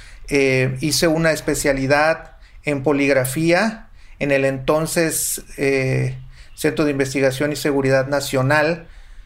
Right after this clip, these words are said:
Eh, y la verdad tuve la suerte de tener a los mejores maestros en ese tema y aprendí a manejar el polígrafo, el detector de mentiras, eh, que es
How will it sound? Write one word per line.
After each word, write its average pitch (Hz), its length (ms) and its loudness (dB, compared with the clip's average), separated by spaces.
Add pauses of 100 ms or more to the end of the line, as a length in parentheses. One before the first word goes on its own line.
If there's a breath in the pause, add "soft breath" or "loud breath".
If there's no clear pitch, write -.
(180 soft breath)
Eh, 143 440 2
y 170 500 0
la 156 120 6
verdad 170 280 2
tuve 185 220 2
la 170 140 2
suerte 180 340 0
de 170 80 0
tener 156 300 0
a 170 40 4
los 147 200 -2
mejores 147 500 -2
maestros 147 720 0
en 131 140 0
ese 143 240 0
tema 151 680 0 (520 loud breath)
y 165 720 2 (600)
aprendí 170 460 2
a 220 80 4
manejar 175 340 2
el 175 140 -2
polígrafo, 147 600 0
el 123 220 -2
detector 127 540 0
de 147 100 0
mentiras, 131 680 0 (720 loud breath)
eh, 131 60 -10 (220)
que 127 220 2
es 135 240 -2